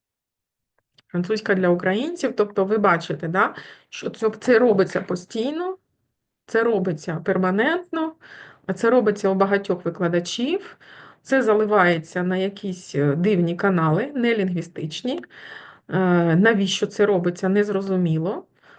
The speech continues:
Е, невже росіяни вивчають, е,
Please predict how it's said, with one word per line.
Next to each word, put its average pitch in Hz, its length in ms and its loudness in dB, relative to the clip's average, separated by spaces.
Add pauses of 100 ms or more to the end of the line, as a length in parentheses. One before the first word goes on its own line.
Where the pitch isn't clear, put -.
(120)
Е, 180 160 -2
невже 202 540 0
росіяни 196 1080 -2
вивчають, 180 880 -2
е, 147 340 -4